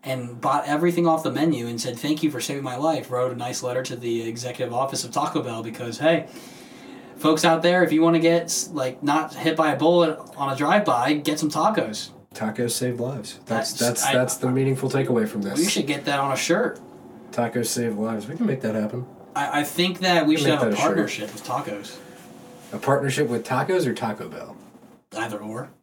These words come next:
Speaker 2: I say we
Speaker 1: If
Speaker 2: just
Speaker 1: we're
Speaker 2: partner
Speaker 1: saying that
Speaker 2: with
Speaker 1: we're sponsored by
Speaker 2: tacos.
Speaker 1: tacos, that's not copyright infringement.
Speaker 2: Yeah, that's true. That's true, yeah.
Speaker 1: Maxology sponsored by tacos.
Speaker 2: <laughs> Yeah.
Speaker 1: <laughs> I mean, I'll be honest, I don't really eat tacos that much.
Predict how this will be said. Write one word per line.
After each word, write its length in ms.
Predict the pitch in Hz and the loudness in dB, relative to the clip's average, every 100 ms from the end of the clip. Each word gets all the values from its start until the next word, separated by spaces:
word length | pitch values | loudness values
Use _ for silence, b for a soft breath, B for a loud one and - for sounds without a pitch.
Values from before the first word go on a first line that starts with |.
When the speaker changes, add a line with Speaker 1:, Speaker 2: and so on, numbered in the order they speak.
| _ _ - | _ _ -4
Speaker 2:
I 140 | 139 | -2
say 180 | 147 185 | 2 2
we 100 | 170 | 2
Speaker 1:
If 60 | |
Speaker 2:
just 120 | 143 160 | 2 4
Speaker 1:
we're 80 | |
Speaker 2:
partner 140 | 202 - | 4 6
Speaker 1:
saying 180 | - 220 | 6 6
that 100 | 202 | 6
Speaker 2:
with 100 | 170 | 6
Speaker 1:
we're 80 | - | 6
sponsored 340 | 185 190 170 | 4 4 4
by 140 | 151 | 4
Speaker 2:
tacos. 300 | 151 175 175 165 139 135 | 4 4 4 4 0 0
Speaker 1:
tacos, 40 | |
that's 240 | 131 143 170 | 0 0 2
not 180 | 151 135 | 0 0
copyright 460 | 139 143 139 135 | -2 0 0 -2
infringement. 560 | 117 - - - 120 117 | -2 -4 -4 -4 -8 -4
Speaker 2:
Yeah, 180 | 120 120 | 0 2
that's 220 | 123 - | 2 0
true. 420 | - 110 104 101 - _ _ _ _ _ - | 0 2 2 -2 -10 _ _ _ _ _ -4
That's 180 | 139 - | -2 0
true, 240 | - 156 | 2 6
yeah. 140 | 139 131 | 6 6
Speaker 1:
Maxology 480 | 139 143 156 151 | 4 4 4 4
sponsored 420 | 151 156 151 151 139 | 2 4 4 4 2
by 140 | 135 | 4
tacos. 680 | 135 123 131 165 165 160 131 | 4 2 2 2 4 4 2
Speaker 2:
<laughs> 0 | |
Yeah. 380 | 143 127 110 - - - - | 4 4 2 -2 -12 -18 -10
Speaker 1:
<laughs> 20 | |
I 540 | 131 147 160 151 147 | -6 -2 0 2 2
mean, 140 | 165 160 | 4 6
I'll 100 | 175 | 6
be 60 | |
honest, 280 | 190 - 170 | 6 4 4
I 60 | 180 | 4
don't 120 | 175 | 4
really 180 | 185 151 | 4 4
eat 200 | 139 147 | 2 2
tacos 400 | 185 175 202 180 | 4 4 4 4
that 180 | 180 185 | 4 4
much. 560 | - - 214 - - | 4 4 4 2 0